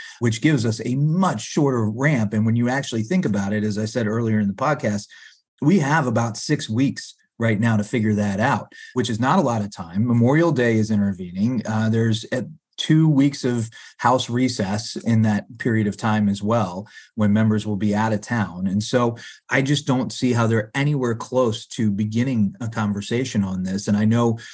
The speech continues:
that's something McCarthy's trying to jumpstart. And I know that is something that Biden and Schumer, especially, and Jeffries are trying to,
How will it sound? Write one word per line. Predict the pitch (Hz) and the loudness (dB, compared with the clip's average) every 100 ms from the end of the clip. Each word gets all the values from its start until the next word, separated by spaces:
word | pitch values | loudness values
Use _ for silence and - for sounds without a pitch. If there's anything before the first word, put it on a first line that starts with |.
| - _ | -20 _
that's | - 110 | -2 -2
something | 120 117 107 | 0 0 2
McCarthy's | 107 101 110 110 110 - | 2 0 -2 0 -4 -4
trying | 110 107 104 | -2 0 0
to | 104 | -2
jumpstart. | 92 113 113 - 131 185 190 | -4 -2 -2 0 0 0 0
And | 110 | 0
I | 107 | 2
know | 107 113 | 2 2
that | 107 110 | 0 0
is | 107 104 | -2 -2
something | 113 113 107 | -4 0 0
that | 104 95 | 0 -2
Biden | 101 113 107 110 | -4 -4 0 0
and | 104 | 0
Schumer, | - 123 123 139 | -2 -2 0 -2
especially, | 113 - 117 113 170 170 | -2 -2 -4 -2 -2 -2
and | 117 104 | 0 0
Jeffries | 110 110 151 190 196 | 0 -2 -2 -2 -2
are | 110 | -4
trying | 104 110 113 120 | 0 0 0 -2
to, | 123 127 | -2 -2